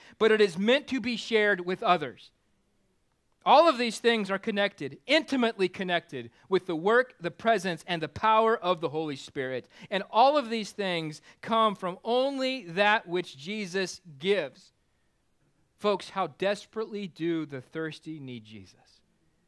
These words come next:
In our culture today, how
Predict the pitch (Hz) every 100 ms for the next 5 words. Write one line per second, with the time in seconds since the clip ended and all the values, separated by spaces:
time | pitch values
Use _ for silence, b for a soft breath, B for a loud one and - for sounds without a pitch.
0 | _ _ _ _ _ _ _ 170 180 208
1 | - 214 202 202 - 170 156 151 147 135
2 | b b 202 208 185